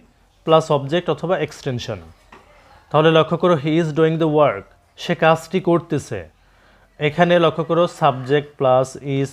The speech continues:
প্লাস ভার্বের সাথে আইএনজি, তারপরে অবজেক্ট। তাহলে আমাদের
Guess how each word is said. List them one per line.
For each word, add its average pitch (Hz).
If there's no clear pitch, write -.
প্লাস 143
ভার্বের 123
সাথে 135
আইএনজি, 131
তারপরে 147
অবজেক্ট। 113
তাহলে 160
আমাদের 160